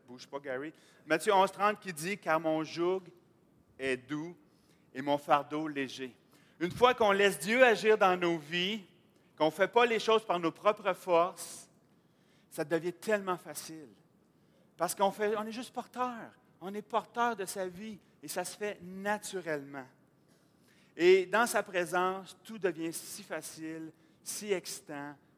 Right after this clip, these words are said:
si merveilleux. Maintenant, la question que je dois vous poser, combien de temps vous prenez avec Dieu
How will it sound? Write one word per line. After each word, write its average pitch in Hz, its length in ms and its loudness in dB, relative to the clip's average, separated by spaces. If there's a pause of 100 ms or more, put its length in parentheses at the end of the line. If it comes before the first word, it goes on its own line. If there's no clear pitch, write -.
si - 340 -12
merveilleux. 113 600 -10 (3250)
Maintenant, 208 340 2
la 220 100 0
question 226 380 -2
que 190 120 0
je 160 60 -8
dois 202 160 6
vous 185 80 -2
poser, 165 560 4 (960)
combien 190 560 -6
de 151 160 -8
temps 147 400 -10 (920)
vous 120 80 -20
prenez 143 440 -10
avec 120 220 -12
Dieu 110 300 -18